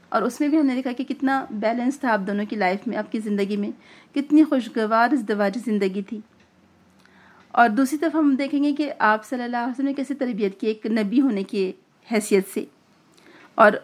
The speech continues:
عائشہ رضی اللہ عنہا کی کس طرح سے خدمت گزاری تھی، کیسی اطاعت تھی، اور کیسی آپ صلی اللہ علیہ وسلم کے حکم کی پیروی وہ کیا کرتی تھی۔ انشاءاللہ ہم اس کو next اس میں دیکھیں گے، next class میں۔ اللہ تعالیٰ ہمارے دلوں کے اندر وسعت پیدا کرے اور ہمارے ذہنوں کو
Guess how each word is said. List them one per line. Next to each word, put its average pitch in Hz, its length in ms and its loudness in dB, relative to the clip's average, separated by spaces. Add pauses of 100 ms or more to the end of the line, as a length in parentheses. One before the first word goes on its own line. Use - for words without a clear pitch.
عائشہ 226 240 4
رضی 285 100 4
اللہ 226 140 -4
عنہا 240 160 0
کی 262 120 -4
کس 254 160 -6
طرح 262 160 -6
سے 277 80 -6
خدمت 202 380 -4
گزاری 226 340 0
تھی، 269 120 -2
کیسی 254 320 -4
اطاعت 202 500 2
تھی، 254 120 2
اور 262 80 0
کیسی 262 340 0 (360)
آپ 214 220 -2
صلی 233 100 -8
اللہ 220 60 -6
علیہ - 0 -
وسلم 247 160 -6
کے 254 80 -2
حکم 233 260 -4
کی 247 100 -6
پیروی 208 320 -2
وہ 233 100 -4
کیا 214 180 -4
کرتی 220 240 -6
تھی۔ 302 80 4
انشاءاللہ 254 280 0
ہم 254 80 2
اس 311 100 -8
کو 254 100 -4
next 208 400 -2
اس 208 200 -10
میں 202 80 -4
دیکھیں 214 300 -4
گے، 311 100 -6 (140)
next 233 260 -6
class 208 260 0
میں۔ 285 100 0 (920)
اللہ 233 240 2
تعالیٰ 233 300 2 (400)
ہمارے 220 300 2
دلوں 240 260 0
کے 247 120 -2
اندر 208 260 2 (120)
وسعت 220 320 -4
پیدا 220 280 0
کرے 233 240 -2 (120)
اور 202 220 0
ہمارے 208 480 0 (1300)
ذہنوں 269 420 8
کو 285 120 0